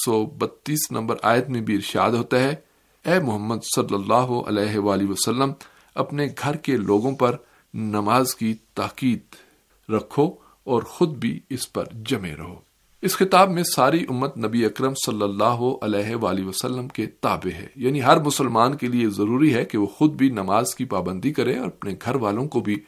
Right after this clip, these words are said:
نماز کی تاکید کرتا رہے۔ حضرت ابراہیم علیہ السلام کی دعاؤں میں سے ایک دعا ہے، "اے میرے پالنے والے، مجھے نماز کا پابند رکھ"، یعنی مجھے اور میری اولاد کو نماز کا پابند بنا دے۔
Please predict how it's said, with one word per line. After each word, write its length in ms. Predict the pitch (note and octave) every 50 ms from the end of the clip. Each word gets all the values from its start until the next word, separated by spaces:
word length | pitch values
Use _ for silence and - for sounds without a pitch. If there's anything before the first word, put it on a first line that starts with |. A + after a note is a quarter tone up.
| _ _ _ _ _ -
نماز 560 | G#2 G#2+ A2 G#2+ G#2 G#2 A2 A#2+ B2+ B2 -
کی 200 | - G#2+ G#2+ A2 - _
تاکید 460 | - - G2 G#2 - - A#2+ G2+ -
کرتا 460 | - - - C3 - - - E2 D#2+ E2
رہے۔ 380 | F2 F#2+ F#2 - - _ _ _ _ _ _ _ _ -
حضرت 300 | A2 A2 C3 C3 C3 A2
ابراہیم 580 | F#2+ E2 E2 G2+ G2 G#2 G2+ G2 A2 B2 C3 C3 -
علیہ 140 | A2 G#2+ G2+
السلام 440 | G2+ - - G2+ G#2 A2+ A#2+ B2
کی 220 | B2 - - B2 A#2+
دعاؤں 360 | A2 G2+ G2+ G2 G#2 A#2 C3
میں 140 | C3 B2+ A2+
سے 140 | - - -
ایک 280 | - A#2+ B2 A#2 - - A2
دعا 240 | G2+ G#2+ A2+ A#2 B2
ہے، 140 | A#2+ A#2+ A#2+ - _ _ _ _ _ _ _ _ _ -
"اے 180 | D3 D3+ D3+
میرے 220 | C#3 B2+ A2+ A2+ G#2
پالنے 360 | - - G2 G2+ G#2+ G#2 G#2+
والے، 400 | G2+ G2+ G2+ A2+ A#2 A#2+ A#2 A#2+ - _ _ _ _ _ _
مجھے 360 | A#2 B2 C3 C3 D3 C#3 C3+ C3
نماز 520 | A#2 G2+ G2+ G#2+ G#2+ G#2+ A2+ B2 B2+ B2+ B2+ - -
کا 120 | - A#2+ A2
پابند 500 | - - F#2+ G2+ F#2+ F#2+ A2 C3+ D3 A#2+
رکھ"، 280 | G#2+ G#2 G#2 - - - _ _ _ _ _ _ _ _
یعنی 240 | A#2+ B2 B2 C3+ C3+
مجھے 360 | B2+ C3 B2+ D3 D#3 D3+ D3+ D3+ - - _
اور 200 | - B2 A#2+ G#2
میری 400 | G#2+ G#2+ A2+ B2 C3 C3 B2+ C3 -
اولاد 360 | - A2 G2+ F#2+ A2+ A#2 B2+
کو 360 | B2+ - - A#2 A2 A2+ A#2+ - _ _ _ _ _ -
نماز 460 | G#2 G#2 G#2 G#2+ G#2+ G#2+ A2+ B2 C3 - - -
کا 200 | - G#2+ G2+ G2 - - _ -
پابند 400 | G2+ G#2 F#2+ G2 B2+ A2 F#2 -
بنا 320 | - F2+ F2+ D#2+ C#2 C2+ -
دے۔ 40 | -